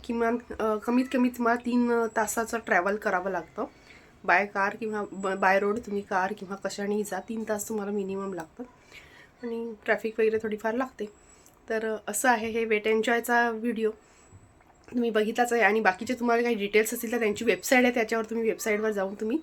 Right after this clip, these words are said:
सर्व डिटेल्स तुम्ही चेक करू शकता. परंतु हे एक आहे की तुम्हाला जर अम्युजमेंट पार्क आणि वॉटर पार्कमध्ये, अ, दोघांसाठी वेगवेगळी तिकिटाची गरज नाही, एकाच तिकिटामध्ये ते इन्क्लूड आहे. फर्स्ट तुम्ही, अ, वॉटर पार्कमध्ये जायचं आणि त्याच्यानंतर तुम्हाला जर लंचनंतर, अ,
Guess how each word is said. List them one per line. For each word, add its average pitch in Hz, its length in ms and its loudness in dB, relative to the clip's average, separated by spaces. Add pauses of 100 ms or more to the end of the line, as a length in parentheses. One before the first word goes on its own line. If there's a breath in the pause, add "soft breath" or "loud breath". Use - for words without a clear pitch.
(400 loud breath)
सर्व 240 180 6
डिटेल्स 214 440 2
तुम्ही 233 160 -2
चेक 254 280 0
करू 214 120 4
शकता. 196 280 -6
परंतु 247 340 4
हे 262 80 2
एक 254 300 2
आहे 233 180 2
की 269 160 -2
तुम्हाला 262 640 4
जर 262 60 8
अम्युजमेंट 247 540 2
पार्क 277 220 4
आणि 262 180 0
वॉटर 233 280 0
पार्कमध्ये, 208 760 0
अ, 208 140 2
दोघांसाठी 254 500 2
वेगवेगळी 240 460 2
तिकिटाची 233 500 -2
गरज 202 260 2
नाही, 214 140 0 (400 loud breath)
एकाच 254 340 4
तिकिटामध्ये 240 480 2
ते 254 60 0
इन्क्लूड 214 360 0
आहे. 190 160 -4 (600 loud breath)
फर्स्ट 247 340 2
तुम्ही, 254 460 2
अ, 240 80 2
वॉटर 220 340 0
पार्कमध्ये 233 420 2
जायचं 220 300 0
आणि 247 140 2
त्याच्यानंतर 214 540 0 (600 loud breath)
तुम्हाला 240 260 6
जर 233 220 0
लंचनंतर, 226 720 2
अ, 214 240 0